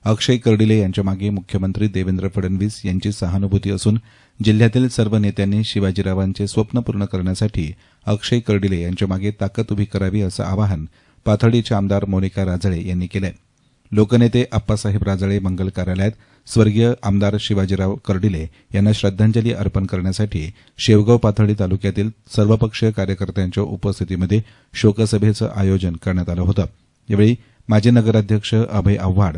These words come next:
मृत्युंजय गर्जे, ज्येष्ठ नेते काशीनाथ लवांडे, अशोक गर्जे, अशोक चोरमले, माजी सभापती संभाजी पालवे, बाजार समितीचे सभापती ॲडव्होकेट सुभाष बर्डे, तालुका संघाचे सभापती संदीप पठाडे, पुरुषोत्तम आठरे, कारभारी गवळी,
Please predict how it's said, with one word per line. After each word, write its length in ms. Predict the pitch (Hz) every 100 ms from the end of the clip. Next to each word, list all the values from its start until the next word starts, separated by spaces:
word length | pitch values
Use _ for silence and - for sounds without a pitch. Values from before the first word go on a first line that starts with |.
| -
मृत्युंजय 460 | 92 95 104 95 95
गर्जे, 400 | 92 98 101 82 - _ -
ज्येष्ठ 260 | 101 110 110
नेते 240 | 110 113
काशीनाथ 380 | 113 95 104 98 98
लवांडे, 420 | 92 98 95 78 73 _ -
अशोक 380 | 107 104 110 107
गर्जे, 320 | 101 104 110 -
अशोक 220 | 98 95
चोरमले, 540 | - 95 95 98 101 110
माजी 240 | - 95 101
सभापती 520 | 104 98 101 104 107
संभाजी 400 | 104 95 98 92
पालवे, 360 | - 90 101 107 - _ _ -
बाजार 240 | 101 110
समितीचे 520 | 113 110 110 110 107
सभापती 540 | 110 95 98 98 107 110
ॲडव्होकेट 440 | 101 98 95 101
सुभाष 340 | - 95 95 90
बर्डे, 400 | 95 104 80 78 _ - -
तालुका 280 | 101 107 113
संघाचे 420 | 107 101 101 104
सभापती 560 | 95 95 101 95 104 107 _ -
संदीप 240 | 110 101 101
पठाडे, 320 | 104 104 101 107
पुरुषोत्तम 580 | 101 95 98 90 92
आठरे, 280 | 92 - 101
कारभारी 420 | 104 95 90 98
गवळी, 340 | 87 95 92